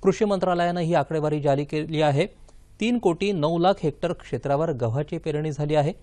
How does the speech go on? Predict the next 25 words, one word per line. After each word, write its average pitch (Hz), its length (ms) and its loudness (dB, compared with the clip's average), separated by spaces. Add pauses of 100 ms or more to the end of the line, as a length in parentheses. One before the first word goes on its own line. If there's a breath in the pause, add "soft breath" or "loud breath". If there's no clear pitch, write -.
(300 soft breath)
गेल्या 202 200 4
वर्षीच्या 202 400 0
तुलनेत 175 520 -2
हे 156 60 -2
क्षेत्र 156 440 -6
वीस 110 340 -2
लाख 180 180 -2
हेक्टरनं 117 400 -4
वाढलंय, 107 340 0 (480 soft breath)
तर 170 100 -2
पंचावन्न 202 580 -2
लाख 190 200 2 (120)
हेक्टर 160 300 -6
क्षेत्रावर 143 540 -2
डाळींची 135 480 0
लागवड 110 300 2
झाली 107 240 -2
आहे. 104 220 0 (560 soft breath)
चोपन्न 160 360 -2
लाख 165 260 2
हेक्टरवर 156 500 0
भरडधान्य 147 640 0 (340 soft breath)
आणि 151 220 -2
एक्क्याऐंशी 220 580 -4
लाख 185 120 2